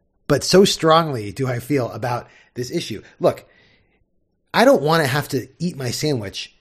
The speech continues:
in one sit. I wanna be able to put it down, take a bite of a pickle, take a bite of a french fry. Once you take the,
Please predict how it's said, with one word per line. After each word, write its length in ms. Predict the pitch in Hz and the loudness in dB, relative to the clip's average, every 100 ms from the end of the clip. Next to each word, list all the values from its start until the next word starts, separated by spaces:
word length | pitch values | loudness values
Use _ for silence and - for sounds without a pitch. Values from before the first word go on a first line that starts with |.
| _ - | _ -6
in 220 | 139 123 | -4 0
one 260 | 135 147 | 0 0
sit. 180 | 123 147 | -2 -4
I 100 | - | 0
wanna 160 | 220 196 | 2 4
be 40 | |
able 80 | 143 | 4
to 60 | - | 2
put 160 | - | -8
it 100 | - | 0
down, 520 | - 190 175 165 156 - | 4 4 4 2 0 -2
take 160 | 165 123 | 0 2
a 60 | |
bite 180 | 120 104 | 0 -2
of 40 | 87 | -6
a 60 | |
pickle, 560 | - 185 175 165 165 - | -2 2 6 6 4 -2
take 140 | 131 | -2
a 40 | 117 | -2
bite 120 | 110 | -2
of 60 | 107 | -4
a 40 | |
french 160 | 165 151 | -2 -2
fry. 120 | 151 | 0
Once 360 | 151 226 - - _ _ - | 4 2 2 -12 _ _ -10
you 140 | 170 | -6
take 420 | - 196 - - _ - | 4 4 4 -12 _ -4
the, 360 | 151 170 - | 0 0 -2